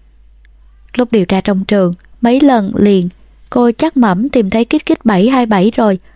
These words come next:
Nhưng giờ cô đang bối rối vì thấy ai cũng đáng nghi. Xét thái độ, quận chúa giống thủ phạm ở chỗ không hề tỏ thái độ thân thiện với Nem và Di. Xét động cơ, khả năng Lệ là thủ phạm lại cao hơn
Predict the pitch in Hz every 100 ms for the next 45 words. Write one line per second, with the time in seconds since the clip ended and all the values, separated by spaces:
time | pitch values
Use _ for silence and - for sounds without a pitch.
0 | - - - - - 214 196 202 180 -
1 | - 214 208 202 202 196 208 254 277 226
2 | 254 311 - - 208 202 180 - 269 294
3 | 240 226 202 226 247 320 285 247 - -
4 | - - _ - - - - - - 269
5 | - 240 233 202 175 190 - - 196 180
6 | 185 220 269 254 240 277 233 - 202 185
7 | 202 - 190 220 - 240 214 190 185 220
8 | 294 220 277 247 233 208 170 240 262 240
9 | 214 196 185 240 226 - - - - -
10 | - - - - 247 226 175 180 214 208
11 | 202 - - 208 214 240 220 214 214 185
12 | 185 196 208 202 247 233 190 196 - 202
13 | 190 196 247 247 254 254